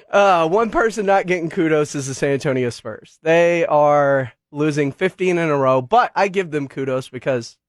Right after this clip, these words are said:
you know, fifteen in a row, half a game behind the Rockets, big series coming up next weekend as you play a back-to-back against the Rockets, which may be for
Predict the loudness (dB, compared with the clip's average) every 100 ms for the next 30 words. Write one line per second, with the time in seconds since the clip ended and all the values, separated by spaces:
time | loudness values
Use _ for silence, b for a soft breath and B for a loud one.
0 | -10 -8 -8 _ _ _ -4 -2 0 0
1 | 0 2 2 4 4 2 -6 b -6 -2
2 | -2 -4 -4 -2 -2 -2 -2 0 0 0
3 | -2 -8 -10 -6 -4 -4 -4 -2 -2 -2
4 | -2 0 0 0 -2 -4 -2 -4 -2 -4
5 | -2 -2 -4 0 0 0 0 -2 -2 -4
6 | -2 -2 -2 -2 -2 -4 -2 -2 -2 -2
7 | 0 0 -2 -4 -6 B B B -4 -4
8 | -2 -2 -2 -2 -2 -2 0 2 2 0